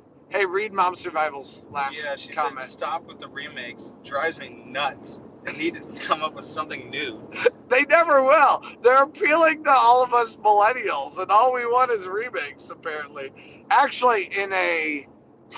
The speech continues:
Speaker 1: what the real issue is, is that there's so much vying for our attention. If we don't have something to anchor the reason why we wanna see it, then we won't watch it.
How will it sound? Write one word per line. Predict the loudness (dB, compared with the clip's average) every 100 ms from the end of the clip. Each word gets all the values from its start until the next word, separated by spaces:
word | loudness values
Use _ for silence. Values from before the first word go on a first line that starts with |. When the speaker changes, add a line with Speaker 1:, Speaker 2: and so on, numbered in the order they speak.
| -16 -16 -18 -8
Speaker 1:
what | 2 2 2
the | -4
real | 0 2 2 -2
issue | -6 -6 -8 -10 -12
is, | -16 -16 -18 -20 -20 _ _ _ -12
is | -10 -6
that | -4 -4
there's | -4 -8
so | -8 -8 -2 2 2 0
much | 0 0 0 -6
vying | -2 0 0 -4
for | -6 -2
our | -2
attention. | -6 -12 -12 -12 -12 -14 -20 -20 -20 -8
If | -8 -4
we | -2
don't | 0 0
have | 2 0
something | -4 -6 -6 -4 -8 -8
to | -12 -10
anchor | -12 -12 -6 -4 -4 -6 -20 _ -14 -6
the | -4
reason | -4 -4 -4 0
why | 2
we | 2 -2
wanna | -4 -6
see | -10 -12 -8 -6
it, | -6 -10 -18 -20 -20 -20 -20 -20 -6
then | -2 -2 -6 -12 -16 -6
we | -6
won't | 0 -2 -2
watch | 0 0 0 -10
it. | -18